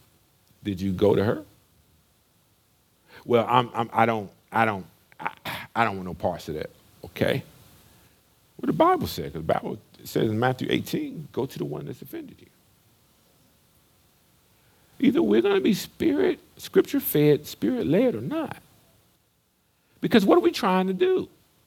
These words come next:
Grow the programs or advance his kingdom? And what we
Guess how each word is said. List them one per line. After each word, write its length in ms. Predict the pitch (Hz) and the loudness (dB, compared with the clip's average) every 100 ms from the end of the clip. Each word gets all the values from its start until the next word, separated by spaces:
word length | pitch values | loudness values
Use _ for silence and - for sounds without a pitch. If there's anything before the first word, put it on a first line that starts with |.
| _ _ _ _ _ _ _ _ _ _ _ _ _ _ 120 | _ _ _ _ _ _ _ _ _ _ _ _ _ _ -4
Grow 240 | 127 180 | 2 4
the 80 | 190 | 4
programs 720 | 165 233 233 381 440 453 - - _ _ _ _ _ _ _ _ _ _ _ | 4 4 6 4 2 -4 -18 -20 _ _ _ _ _ _ _ _ _ _ _
or 140 | - 143 | 0 4
advance 320 | 139 139 131 | 4 4 0
his 100 | 120 | -8
kingdom? 340 | 127 92 80 _ _ _ _ _ _ _ _ _ _ _ _ _ _ _ _ _ _ _ _ _ _ - | -6 -8 -10 _ _ _ _ _ _ _ _ _ _ _ _ _ _ _ _ _ _ _ _ _ _ -6
And 80 | 110 | 0
what 120 | 110 | 2
we 480 | 131 147 143 123 | 6 6 6 2